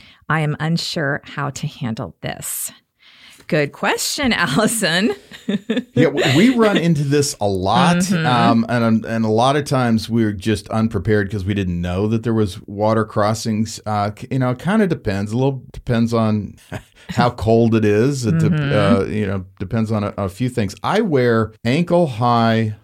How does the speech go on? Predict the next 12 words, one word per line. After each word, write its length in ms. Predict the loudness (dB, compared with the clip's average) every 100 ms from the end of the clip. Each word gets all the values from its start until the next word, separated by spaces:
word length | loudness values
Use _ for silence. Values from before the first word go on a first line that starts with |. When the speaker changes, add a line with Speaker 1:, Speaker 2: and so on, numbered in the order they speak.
| _
Speaker 2:
hiking 540 | -4 -2 0 0 -2
boots 540 | 0 0 0 -4 -16 -8
that 160 | -6 -4
have 280 | -4 -6
Gore-Tex. 720 | -4 -2 -2 -2 -8 -10 -20 _
So 260 | -12 -2 -2
it, 160 | -2 -6
it's 300 | -10 -10 -8
essentially 760 | -8 -6 -4 -4 -2 0 0 -2
like 260 | -4 -4 -4
a, 160 | -4 -4
you're 320 | -6 -6